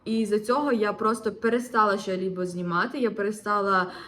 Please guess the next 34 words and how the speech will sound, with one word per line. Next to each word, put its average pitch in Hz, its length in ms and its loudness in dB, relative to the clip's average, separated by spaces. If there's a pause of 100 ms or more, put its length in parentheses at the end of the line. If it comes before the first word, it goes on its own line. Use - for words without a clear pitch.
(140)
десь 254 260 4
появлятися, 202 680 2
я 220 60 4
дуже 233 240 0
часто 220 400 0
пропадала 202 600 0
в 190 280 0
інтернеті, 190 720 -2
в 196 200 -4
Інстаграмі. 196 640 2
В - 40 -12
с-, - 160 -6
Інстаграмі 214 540 2
я 214 260 2
набагато 202 600 -2 (240)
чаще, 180 480 2
чим 175 240 -6
тут, 330 300 -2 (460)
але 202 300 6
все 202 180 0
одно 220 160 2
я 240 120 4
теж 226 200 0
також 208 320 -4
звідти 196 320 -4
пропадала 185 680 2
на 190 240 2
місяць, 220 560 -2
на 180 100 -6
два, 202 360 4
на 202 100 -2
півтори, 185 520 -2
тому 196 240 -6
що 196 200 -6